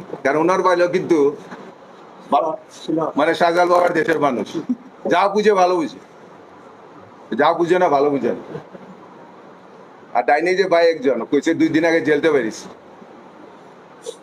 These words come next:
সুতরাং বলার কিছু নাই, আপনারাও বুঝেন, আমরাও বুঝি। আর এখানে যে ঘটনা ঘটছে,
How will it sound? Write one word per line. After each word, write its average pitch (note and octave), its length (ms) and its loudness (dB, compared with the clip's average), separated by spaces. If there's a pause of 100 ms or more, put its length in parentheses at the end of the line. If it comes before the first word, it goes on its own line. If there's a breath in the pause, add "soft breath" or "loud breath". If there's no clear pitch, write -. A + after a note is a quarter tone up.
(220)
সুতরাং E3+ 460 2 (1200)
বলার F3+ 260 4
কিছু F3+ 260 0
নাই, C#3+ 240 0 (260)
আপনারাও F3 360 2
বুঝেন, F#3+ 280 0
আমরাও F3 320 2
বুঝি। C3 240 -6 (1700)
আর C#3 140 0
এখানে F3 240 0
যে E3 100 2
ঘটনা F3 380 2
ঘটছে, F3+ 420 0